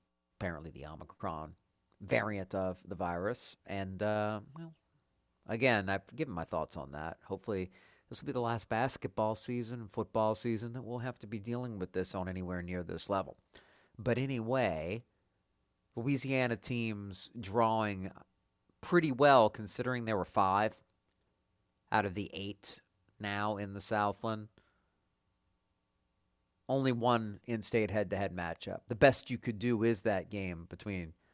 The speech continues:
the Privateers and McNeese on U N O's side of the bracket. The first game, which will determine the Privateers' opponent on Friday. That's eleven A M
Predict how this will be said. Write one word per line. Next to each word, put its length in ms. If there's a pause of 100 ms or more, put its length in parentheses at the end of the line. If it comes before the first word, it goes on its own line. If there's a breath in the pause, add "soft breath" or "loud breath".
(160)
the 80
Privateers 680
and 120
McNeese 720 (640 soft breath)
on 160
U 160
N 100
O's 160
side 280
of 60
the 60
bracket. 680
The 80
first 440
game, 580 (240)
which 220
will 80
determine 560
the 80
Privateers' 760 (100)
opponent 460
on 200
Friday. 880 (640 soft breath)
That's 160
eleven 260
A 140
M 260